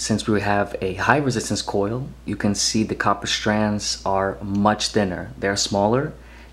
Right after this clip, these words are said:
and there are many more turns. So for the potential relay, we have a high resistance coil,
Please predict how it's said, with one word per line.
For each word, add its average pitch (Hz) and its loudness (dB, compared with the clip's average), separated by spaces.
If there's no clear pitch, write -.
and 101 0
there 95 2
are 95 0
many 101 0
more 98 2
turns. 90 -2
So 95 0
for 101 0
the 104 -4
potential 104 -2
relay, 107 2
we 107 -2
have 92 0
a 80 -4
high 104 4
resistance 98 -2
coil, 123 2